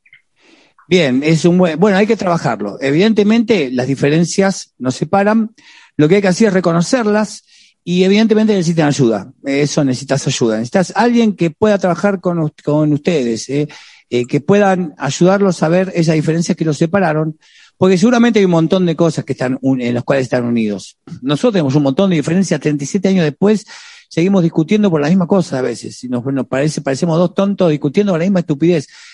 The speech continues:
pero hay un montón de cosas que te unen. Tenés que ver la canti-, la riqueza hermosa que tienen en las cuales co-, eh, esas cosas que sí los han unido. Pero hay que trabajarlo,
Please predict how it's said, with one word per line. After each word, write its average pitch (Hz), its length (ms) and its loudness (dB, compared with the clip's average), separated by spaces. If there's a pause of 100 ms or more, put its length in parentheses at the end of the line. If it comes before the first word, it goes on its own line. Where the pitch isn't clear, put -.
(260)
pero 156 100 0
hay 165 60 2
un 185 60 0
montón 214 260 0
de 196 80 0
cosas 156 260 -2
que 127 140 -6
te 120 100 -6
unen. 117 280 -4 (260)
Tenés 165 180 -2
que 180 120 -2
ver 185 80 2
la 165 100 -2
canti-, 147 420 -4
la 151 180 0
riqueza 165 520 -2
hermosa 175 520 0 (300)
que 139 140 -2
tienen 190 500 0 (420)
en 135 160 -6
las 120 120 -6
cuales 165 300 0
co-, 170 160 -2
eh, 143 200 -2
esas 151 200 -4
cosas 170 240 -2
que 127 140 -4
sí 156 140 0
los 139 220 -4
han 135 80 0
unido. 113 420 -4
Pero 214 220 2
hay 208 100 0
que 196 120 0
trabajarlo, 147 580 -2